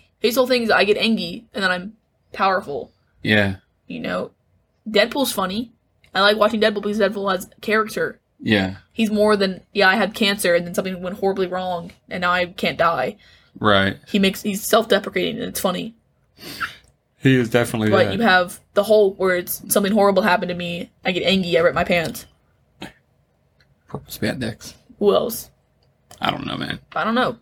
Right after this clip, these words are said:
Speaker 2: Doctor Strange?
Speaker 1: I can't e-, there's, I, I can't, it's hard to watch.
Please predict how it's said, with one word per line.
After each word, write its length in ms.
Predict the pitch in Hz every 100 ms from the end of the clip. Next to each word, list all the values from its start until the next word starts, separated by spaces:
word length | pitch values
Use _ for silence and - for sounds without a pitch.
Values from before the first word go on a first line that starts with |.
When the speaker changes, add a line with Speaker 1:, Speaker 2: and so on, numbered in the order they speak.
| -
Speaker 2:
Doctor 240 | 101 104
Strange? 480 | - 107 107 110 - -
Speaker 1:
I 100 | 220
can't 260 | 226 269 285
e-, 40 |
there's, 260 | 247 277 262
I, 260 | - 226
I 160 | 240 240
can't, 300 | 233 285 233
it's 200 | 233 226 226
hard 260 | 233 277
to 80 | 269
watch. 540 | 220 208 208 208 -